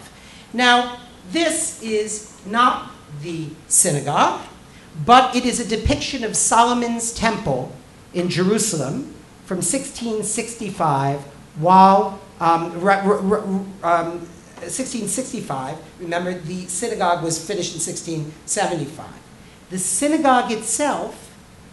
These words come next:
note these piers, very distinctive down here.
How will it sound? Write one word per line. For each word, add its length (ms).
note 460
these 400
piers, 720
very 180
distinctive 680
down 220
here. 260